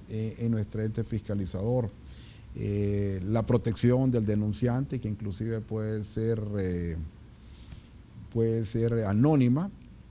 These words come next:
e inclusive también de iniciarla de oficio. En ese proceso estamos, eh,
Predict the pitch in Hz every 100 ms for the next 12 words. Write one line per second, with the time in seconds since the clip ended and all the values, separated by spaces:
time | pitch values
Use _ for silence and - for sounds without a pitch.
0 | - 120 117 113 110 120 107 131 127 127
1 | 123 131 123 127 123 139 139 120 107 131
2 | 120 - 120 110 113 107 98 - 101 85
3 | 95 113 135 135 135 135 117 127 123 113
4 | - 139 147 139 110 - 104 98 98 95
5 | 92 90